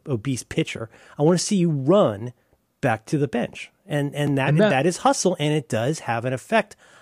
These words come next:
Speaker 1: on how you feel, how you play, how you engage. It's really true.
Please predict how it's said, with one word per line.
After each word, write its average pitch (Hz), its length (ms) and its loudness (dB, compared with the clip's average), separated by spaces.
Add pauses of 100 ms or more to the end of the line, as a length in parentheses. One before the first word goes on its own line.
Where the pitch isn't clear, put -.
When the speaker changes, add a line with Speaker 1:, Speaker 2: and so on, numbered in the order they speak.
(160)
Speaker 1:
on 131 200 -2
how 120 260 -2
you 143 340 -2
feel, 139 540 -2
how 127 180 -2
you 139 260 -2
play, 107 460 -6
how 120 160 -6
you 131 220 -4
engage. 180 400 -2
It's 131 160 -8
really 160 180 -2
true. - 320 -8